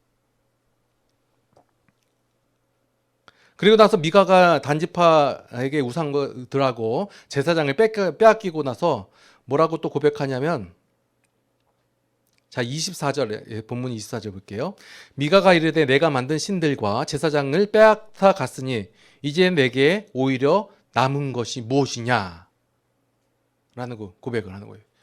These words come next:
남은 게 뭘까요? 이 고백은 지금 현재 하나님을 알지 못하는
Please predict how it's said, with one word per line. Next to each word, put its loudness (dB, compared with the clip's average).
남은 -2
게 -4
뭘까요? -8
이 0
고백은 6
지금 -6
현재 -2
하나님을 0
알지 0
못하는 -6